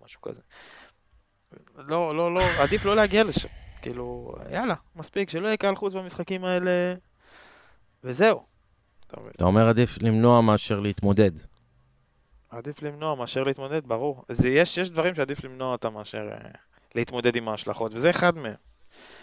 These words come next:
Speaker 1: לא, עכשיו
Speaker 2: אני לא יודע,
Speaker 1: אברמוב,
Speaker 2: אה,
Speaker 1: ביתר תיענש, ועוד פעם, וסכנין תעמוד לדין, כי ההבטחה, וזה ציון שלה, אחריות שילוחית, כל הסיפור הזה עוד פעם, אתה יודע, זה גם,
Speaker 2: אה, לא.
Speaker 1: זה גם נהיה מאוס לנו כאוהבי ספורט, צרכני תקשורת, אנשי
Speaker 2: מה,
Speaker 1: תקשורת.
Speaker 2: לגמרי.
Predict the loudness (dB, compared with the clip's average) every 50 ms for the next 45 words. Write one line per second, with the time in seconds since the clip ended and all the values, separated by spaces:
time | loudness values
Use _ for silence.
0 | -20 -20 -20 _ _ _ _ -6 0 2 4 6 4 6 6 4 6 6 8 8
1 | 8 8 8 8 8 8 8 6 8 8 6 6 6 6 4 4 4 6 6 6
2 | 4 4 2 2 2 2 0 0 -2 -2 0 0 2 2 0 -4 -4 -4 -4 -2
3 | -2 -2 -2 -2 -2 -4 -4 -6 -10 -8 -6 -4 -4 -4 -4 -4 -2 -2 0 2
4 | 2 2 2 2 -2 -2 -2 -2 -2 -2 -2 -2 -2 -2 -4 -4 -6 -8 -12 -14
5 | -10 -6 -4 -2 -2 0 0 0 -2 -2 -4 -6 -6 -2 0 4 6 6 6 4
6 | 4 0 -4 -6 -6 -10 -16 -14 -4 0 2 4 4 4 4 4 4 2 0 -2
7 | -2 -4 -6 -8 -6 -6 -6 -2 0 2 4 4 4 4 2 0 -4 -2 0 0
8 | -2 -2 -2 -2 0 0 0 0 -2 -4 -6 -6 -2 0 2 2 2 0 -2 0
9 | 2 4 4 6 6 4 4 2 2 0 -2 -4 -4 -2 -2 0 0 0 0 0
10 | -2 -4 -8 -12 -12 -10 0 2 4 4 4 4 2 2 2 2 4 4 4 4
11 | 4 4 2 2 2 2 2 2 2 4 4 6 6 6 4 0 -4 -6 -2 2
12 | 4 4 6 6 4 4 4 2 0 -2 -4 -4 -2 -2 -2 0 0 2 2 2
13 | 2 -2 -4 -2 -2 0 0 0 0 0 -2 0 0 0 0 0 -2 -4 -6 -8
14 | -4 -2 -2 0 2 2 2 2 0 -4 -6 -6 -8 -6 -6 -6 -4 -2 0 0
15 | 2 2 2 4 6 6 6 4 2 0